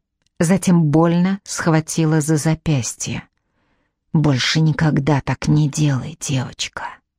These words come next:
Нельзя шутить с подобной силой. Она и создала каньон. Это принесет только несчастье".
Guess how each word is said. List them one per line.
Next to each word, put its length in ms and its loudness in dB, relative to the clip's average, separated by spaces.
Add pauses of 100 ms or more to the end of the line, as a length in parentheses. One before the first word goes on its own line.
(640)
Нельзя 540 4
шутить 540 -2
с 80 -8
подобной 580 2
силой. 720 -6 (800)
Она 560 4 (100)
и 60 2
создала 880 0
каньон. 560 -2 (880)
Это 220 0
принесет 640 -2
только 320 0
несчастье". 840 -4